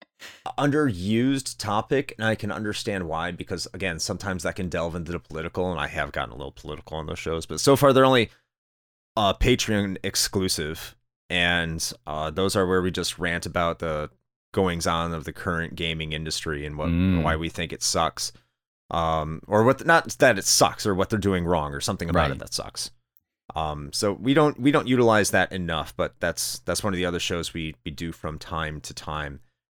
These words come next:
Speaker 1: Uh, we're, hopefully we get to do another King of Games. There's a couple years we're looking at, but that's, uh, all up to Region Free Gamers because that's technically their baby 'cause they started out with King of Games ninety-eight. So, um,
Speaker 2: Ah,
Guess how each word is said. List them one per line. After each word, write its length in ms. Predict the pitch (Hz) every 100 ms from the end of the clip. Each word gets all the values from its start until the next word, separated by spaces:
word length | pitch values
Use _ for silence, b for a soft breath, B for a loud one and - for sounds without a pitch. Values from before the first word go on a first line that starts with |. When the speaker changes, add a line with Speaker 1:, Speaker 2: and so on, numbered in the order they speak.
| -
Speaker 1:
Uh, 180 | 95 98
we're, 200 | 113 110 - _ -
hopefully 500 | 147 185 170 156 147
we 120 | 139
get 160 | 120 -
to 180 | 123 104
do 180 | 117
another 400 | 113 107 107 104
King 260 | 98 - 107
of 140 | 98
Games. 580 | 85 80 82 110 - - -
There's 180 | 92 90
a 40 |
couple 240 | 98 98 95
years 240 | 92 92
we're 100 | 92
looking 320 | 85 85 87 73
at, 200 | 78 -
but 120 | 85
that's, 380 | 85 80 - - b _ _ _ - 80
uh, 280 | 76 69 - -
all 200 | 101 95
up 120 | 95
to 260 | - 92 85
Region 340 | 87 90 90
Free 200 | - 85
Gamers 360 | 90 87 80 -
because 240 | 85 85
that's 160 | 95 -
technically 400 | - - - 127
their 140 | 117
baby 360 | 107 123 71 65
'cause 200 | - 82
they 100 | 92
started 280 | - 90 90
out 100 | 90
with 120 | -
King 180 | - 90
of 60 | 80
Games 280 | 85 80 85
ninety-eight. 560 | 85 78 82 65 - - _ _ _
So, 520 | - - 82 78 76 69
um, 60 | 80
Speaker 2:
Ah, 300 | 78 87